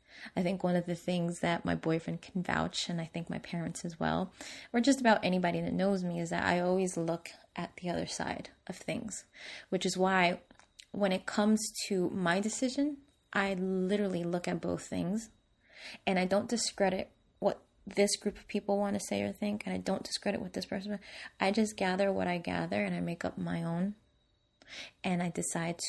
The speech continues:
to live by it. And one of the things that I continue to live and promote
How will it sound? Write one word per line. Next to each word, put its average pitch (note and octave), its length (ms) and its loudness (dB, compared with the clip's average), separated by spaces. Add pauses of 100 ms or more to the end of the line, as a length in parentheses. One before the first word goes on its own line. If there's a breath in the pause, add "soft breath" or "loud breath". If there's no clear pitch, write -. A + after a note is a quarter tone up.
to F3 340 -4
live F3+ 400 0
by E3+ 160 0
it. E3+ 280 -4 (460)
And F3 320 0
one F3 360 0
of F3 100 0
the F3 80 -4
things E3+ 420 -4
that F3+ 100 -4
I E3+ 140 -4 (260)
continue F#3+ 560 0 (140)
to F#3+ 80 0
live F3+ 360 0 (100)
and F#3 120 -4
promote F3 440 -2